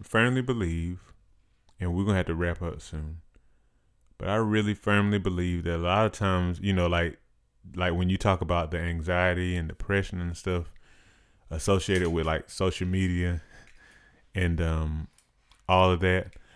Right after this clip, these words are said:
like, I believe a lot of times the reason that we might be dealing with stuff like that is because we're doing things that really don't, like, jive with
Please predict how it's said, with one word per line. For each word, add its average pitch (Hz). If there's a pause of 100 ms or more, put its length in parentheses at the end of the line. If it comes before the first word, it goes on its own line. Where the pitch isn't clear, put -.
(140)
like, 98
I 117
believe 131
a 98
lot 98
of 117
times 113
the 92
reason 107
that 95
we 98
might 95
be 90
dealing 113
with 87
stuff -
like 82
that 85
is 80
because 90
we're 90
doing 101
things 87
that 85
really 90
don't, 85
like, 82
jive 90
with 82